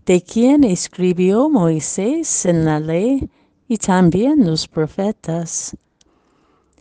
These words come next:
Es Jesús de Nazaret, el hijo de José".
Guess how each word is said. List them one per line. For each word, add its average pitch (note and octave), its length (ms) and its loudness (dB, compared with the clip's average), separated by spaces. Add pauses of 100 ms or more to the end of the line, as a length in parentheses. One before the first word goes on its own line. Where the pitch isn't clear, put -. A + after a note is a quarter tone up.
Es A#3 140 0
Jesús A3 840 4
de F#3 140 0
Nazaret, F#3+ 880 -2 (640)
el A3 160 2
hijo B3 540 2
de D#3+ 180 0
José". F3 760 -4